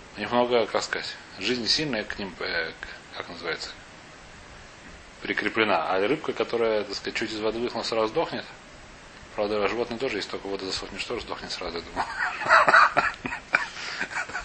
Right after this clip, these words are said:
Ну, неважно. Значит, называется, что, э, мы видели, что у дагим нету сильного хаюта. Это хают их слабый. Значит, у них нету сильного хаюта, поэтому, может быть, у них трейф, она не будет жить.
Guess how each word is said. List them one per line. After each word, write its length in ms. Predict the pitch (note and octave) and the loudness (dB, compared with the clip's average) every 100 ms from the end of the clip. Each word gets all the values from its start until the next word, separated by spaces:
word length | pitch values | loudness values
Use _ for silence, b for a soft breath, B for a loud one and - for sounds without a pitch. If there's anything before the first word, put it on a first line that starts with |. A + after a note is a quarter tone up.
| B B B - | B B B 0
Ну, 60 | |
неважно. 340 | C#3 D3+ C3 - | 6 8 10 8
Значит, 220 | G#2 - - | 4 -2 -4
называется, 380 | C#3+ E3 D#3 C3 | 2 6 6 4
что, 200 | - B2+ | 2 2
э, 640 | A#2+ - A#2 A2 G#2 G2+ F#2+ - | 0 0 0 2 2 0 -4 -2
мы 100 | A#2 | 0
видели, 260 | B2+ A#2 F2+ | 4 4 4
что 160 | - | 2
у 20 | G#2+ | 0
дагим 240 | A2 - | 0 0
нету 200 | A#2+ A2+ | 0 2
сильного 280 | G2 A2+ G#2+ | 2 0 -2
хаюта. 360 | - G#2 F2+ D#2+ | 0 0 -2 -4
Это 80 | D#2+ | -4
хают 280 | A2 A#2 | -2 -4
их 120 | - - | -4 -6
слабый. 320 | - - - - - - B B B B B B - | 0 2 2 -4 -14 -18 B B B B B B -6
Значит, 200 | G#2+ - | -4 -2
у 20 | B2+ | -2
них 160 | C3+ | 0
нету 200 | D#3+ D#3 | 2 4
сильного 320 | C3+ C3+ C3+ | 2 4 4
хаюта, 360 | B2 G#2+ F#2+ G2+ | 6 6 4 0
поэтому, 320 | B2 C3 D3+ | 2 2 0
может 280 | D3 E3 E3 | 0 2 2
быть, 140 | D3+ | 0
у 40 | C3 | -2
них 200 | C#3 C3 | -4 -2
трейф, 340 | D3 D3+ C#3+ | 4 4 4
она 1080 | A#2 A#2 A#2 A#2 A#2 A#2 A#2 A#2 A2+ A2+ A2+ | 2 2 2 2 2 2 2 0 0 0 -2
не 80 | A2+ | -2
будет 220 | B2 C#3 | 0 2
жить. 240 | A2+ G#2 | 0 -6